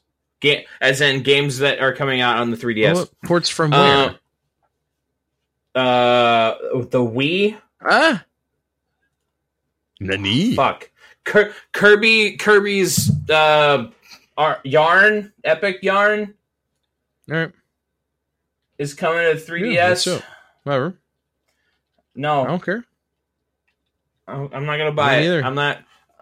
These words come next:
Speaker 2: I
Speaker 1: Cool.
Speaker 2: bought WarioWare,
Speaker 1: Uh, there was
Speaker 2: and that's
Speaker 1: no-
Speaker 2: more than most, so you can, y'all can deal with it.
Speaker 1: Yeah. Um, can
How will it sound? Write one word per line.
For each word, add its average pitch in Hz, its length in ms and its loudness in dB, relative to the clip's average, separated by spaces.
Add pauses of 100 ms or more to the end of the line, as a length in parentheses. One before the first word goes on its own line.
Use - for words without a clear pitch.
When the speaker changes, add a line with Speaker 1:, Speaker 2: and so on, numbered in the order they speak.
(540)
Speaker 2:
I - 40 -4
Speaker 1:
Cool. 165 80 2
Speaker 2:
bought 120 160 4
WarioWare, 143 480 4
Speaker 1:
Uh, - 40 4
there 190 120 6
was 180 160 4
Speaker 2:
and 170 100 2
that's 170 100 2
Speaker 1:
no- 113 60 -4
Speaker 2:
more 113 100 0
than 110 140 -4
most, 101 460 -4
so 90 540 -6
you 95 140 -10
can, 98 320 -10
y'all 98 240 -6
can 98 180 -12
deal 101 180 -6
with 87 120 -6
it. 87 220 -8 (1400)
Speaker 1:
Yeah. 113 440 -10 (220)
Um, 143 420 0
can - 100 -20